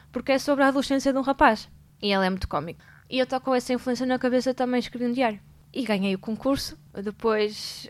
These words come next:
quando cheguei à faculdade, às vezes escrevia, mas era mais como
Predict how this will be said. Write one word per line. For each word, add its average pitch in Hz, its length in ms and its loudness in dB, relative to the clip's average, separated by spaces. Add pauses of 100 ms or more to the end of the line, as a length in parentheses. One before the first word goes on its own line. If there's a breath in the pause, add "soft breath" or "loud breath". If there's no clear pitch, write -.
(100)
quando 220 560 -2
cheguei 233 640 0 (420)
à 220 180 0
faculdade, 240 640 2 (100)
às 226 200 0
vezes 240 260 2
escrevia, 196 640 0 (300 loud breath)
mas 208 220 -2
era 220 200 4
mais 214 360 0
como 202 580 -6